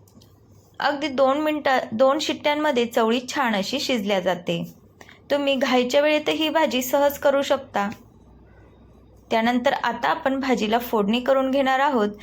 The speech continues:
त्यासाठी या ठिकाणी मी तीन चमचे तेल घातलं आहे. जिरे आणि कढीपत्ता घालून घेतलेला आहे. यामध्ये आपण,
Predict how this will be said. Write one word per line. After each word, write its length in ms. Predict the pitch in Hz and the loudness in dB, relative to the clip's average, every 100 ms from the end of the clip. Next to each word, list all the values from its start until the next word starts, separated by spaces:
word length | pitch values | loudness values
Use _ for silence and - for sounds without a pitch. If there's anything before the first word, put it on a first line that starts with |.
| - - - | -18 -8 -2
त्यासाठी 500 | 226 226 254 254 226 | 0 0 -2 0 0
या 160 | 202 | 0
ठिकाणी 360 | 202 233 220 220 | -2 -2 -2 0
मी 300 | 240 226 208 - | 2 0 0 -2
तीन 200 | 233 262 | -2 0
चमचे 340 | 269 277 262 240 247 | 0 0 -2 -4 -2
तेल 180 | 208 | 0
घातलं 320 | 226 262 247 247 | 2 0 0 0
आहे. 340 | 247 240 196 185 | 2 0 -2 -4
जिरे 340 | 240 254 233 226 | -4 0 0 0
आणि 140 | - 247 | 0 0
कढीपत्ता 640 | 247 208 208 202 - 190 | 0 0 -2 -4 -2 -2
घालून 380 | 202 247 208 208 | 0 2 2 2
घेतलेला 420 | 202 220 202 190 | 0 -2 -2 -2
आहे. 280 | 185 185 180 170 - - - - _ - _ _ _ _ _ _ - - - - | -2 -2 -2 -4 -10 -20 -20 -20 _ -20 _ _ _ _ _ _ -20 -20 -12 -2
यामध्ये 380 | 285 320 320 330 | 0 0 0 2
आपण, 400 | 311 277 214 | 0 0 -2